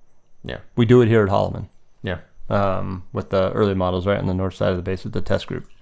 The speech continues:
Speaker 2: There's no reason you couldn't put a, uh, better, uh, radar or better antenna system, things like a, an asa system, Advanced Electronically Steered Array, and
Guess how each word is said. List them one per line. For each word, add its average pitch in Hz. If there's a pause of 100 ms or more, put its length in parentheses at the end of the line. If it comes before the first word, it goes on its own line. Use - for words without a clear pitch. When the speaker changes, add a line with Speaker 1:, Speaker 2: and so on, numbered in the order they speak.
(380)
Speaker 2:
There's 101
no 107
reason 104
you 95
couldn't -
put 95
a, 90 (560)
uh, 90 (160)
better, 92 (720)
uh, 90 (100)
radar 98
or 104
better 95 (1300)
antenna 107
system, 104 (260)
things 107
like 104
a, 101 (720)
an 101
asa 95 (120)
system, 98
Advanced 101
Electronically 104
Steered 95
Array, 95 (920)
and 95